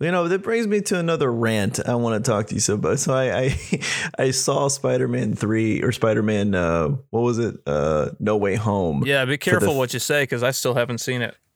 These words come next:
Speaker 1: for the third time. Yeah, and I'm, and I'm sick of that.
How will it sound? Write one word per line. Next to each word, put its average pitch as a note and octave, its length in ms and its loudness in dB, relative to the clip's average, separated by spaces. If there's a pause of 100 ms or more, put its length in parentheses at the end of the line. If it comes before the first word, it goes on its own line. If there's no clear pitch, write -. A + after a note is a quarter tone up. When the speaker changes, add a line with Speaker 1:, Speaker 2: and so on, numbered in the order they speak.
(300)
Speaker 1:
for A2 220 0
the F#2 100 0
third A#2 460 0
time. G#2 580 0 (320)
Yeah, A#2+ 240 2
and B2+ 80 0
I'm, C3+ 400 -2
and B2 100 -2
I'm C3+ 140 0
sick - 360 0
of E2+ 80 0
that. D2 340 -2